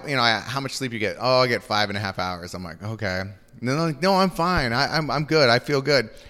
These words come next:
Yeah, you're good because that is what you know. That is your normal. We all live in our own normals, right? And they're all different for everybody. And so,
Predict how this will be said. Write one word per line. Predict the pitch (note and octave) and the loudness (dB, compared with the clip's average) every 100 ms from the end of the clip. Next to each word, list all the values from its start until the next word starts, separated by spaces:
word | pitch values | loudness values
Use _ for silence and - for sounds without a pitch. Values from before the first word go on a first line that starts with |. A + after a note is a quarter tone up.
| - - | -18 2
Yeah, | D#3 | 4
you're | D3 G3 | 6 4
good | D#3+ D3+ F3+ C#3+ | 4 4 4 4
because | C3 C3+ C3 A2+ | 0 0 -2 2
that | B2+ G#2+ | 2 2
is | B2 | -2
what | B2 B2 | -2 -4
you | A#2 | -4
know. | A2 A#2+ G#2+ F#2 | -2 -2 -2 -2
That | G2+ G#2 | -2 0
is | G#2 G2 | -2 -4
your | G2 | -6
normal. | F#2+ F#2+ G2+ G2 E2 C#2+ - - _ - - - _ _ _ - | -4 -4 -2 -4 -8 -14 -20 -20 _ -20 -20 -20 _ _ _ -6
We | A#2+ E3 | 2 4
all | G3+ F#3 D#3+ - - - - - | 6 4 2 -4 -20 -20 -20 -10
live | G#2+ D3+ C#3+ | 0 2 4
in | |
our | C3+ A2+ | 2 2
own | A#2+ A#2 G#2+ | 0 0 0
normals, | B2+ B2+ E2+ D2+ - | -2 -2 -6 -10 -6
right? | F#2 G2+ G2+ | 0 0 -2
And | G2+ G2+ | -4 0
they're | G#2 | 0
all | G2 G2+ | 2 0
different | A2+ A#2 F#2+ | -2 -6 -8
for | - | -6
everybody. | F#2 A2 F#2+ F2+ E2+ - - - - - | -4 -4 -4 -6 -10 -16 -20 -20 -20 -6
And | A#2 A#2 | -4 2
so, | C3+ C3 A#2+ A#2 G#2+ | 6 8 8 4 2